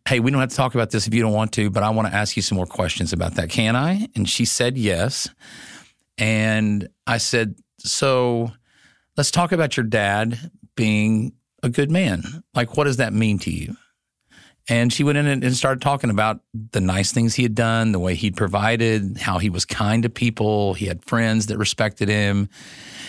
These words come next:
and then went on to say, "How do you think God, if there is one, for now we're gonna have to pretend in your mind that there is one, how do you think God viewed all that good stuff that your father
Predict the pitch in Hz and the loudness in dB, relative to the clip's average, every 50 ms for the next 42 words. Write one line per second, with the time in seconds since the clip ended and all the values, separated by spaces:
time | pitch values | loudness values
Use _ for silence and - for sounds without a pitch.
0 | - - - - - 131 107 107 104 107 104 101 107 95 - - 104 104 117 123 | -18 -20 -14 -6 -2 0 2 2 2 2 2 2 0 0 -2 -4 -2 0 2 2
1 | 127 120 107 113 123 123 120 127 135 127 123 - - 123 113 113 110 - - - | 2 2 2 2 2 2 2 2 0 0 0 0 0 0 0 0 0 -2 -2 0
2 | 127 127 123 123 120 107 107 110 113 131 160 175 - - - 104 95 95 95 104 | 0 0 0 0 0 0 0 2 2 2 2 2 0 -2 -2 -2 0 2 2 0
3 | 104 - - - - _ _ - - - - - - - - - - _ _ _ | -2 -4 -8 -20 -20 _ _ -20 -20 -20 -20 -20 -20 -20 -20 -20 -20 _ _ _
4 | _ _ _ - 104 117 113 113 113 107 101 95 101 107 117 123 120 - - _ | _ _ _ -4 0 2 2 2 2 2 2 2 0 0 -2 -4 -6 -8 -14 _
5 | _ - - _ _ - 117 101 - 104 104 113 123 113 - 110 92 85 85 87 | _ -18 -18 _ _ -4 -2 -2 0 2 2 2 2 0 0 0 0 2 2 0
6 | 90 101 104 - - - - 113 107 107 110 107 104 95 98 95 85 101 95 85 | 0 -2 -4 -8 -10 -4 -2 0 2 2 2 2 2 0 0 0 0 0 -2 -2
7 | - 95 - - - _ _ _ _ - - 92 - - 120 113 104 95 92 92 | -4 -6 -8 -10 -12 _ _ _ _ -8 -6 -4 0 2 2 4 4 4 4 4
8 | 90 90 87 90 90 87 85 - 90 87 90 104 113 - - 90 85 82 82 87 | 4 4 2 2 2 0 0 -2 -2 -2 0 0 0 0 -2 -2 -2 0 0 -2
9 | 92 - - - - - - - - - _ - - - 131 139 143 143 135 131 | -2 -4 -8 -18 -20 -20 -20 -20 -20 -20 _ -6 -2 0 2 2 2 2 0 0
10 | 120 - 127 113 104 101 104 107 104 101 98 92 92 101 95 87 87 87 78 - | 0 0 0 -2 -2 0 0 0 2 0 0 -2 -2 -2 -2 0 0 -2 -4 -6
11 | - - _ - - 107 107 110 95 101 95 85 87 87 - 101 92 - - - | -12 -20 _ -2 0 0 2 2 0 0 -2 -2 -4 -4 -2 -2 -2 -2 -2 -2
12 | - 95 87 80 - - - - 123 - 92 92 85 - - 85 - - 95 87 | 0 -2 -2 -2 -4 -10 -16 -20 -10 -6 -4 -4 -4 -4 -6 -6 -4 -2 -2 0
13 | 85 80 80 78 78 95 | 0 -2 -2 -4 -4 -6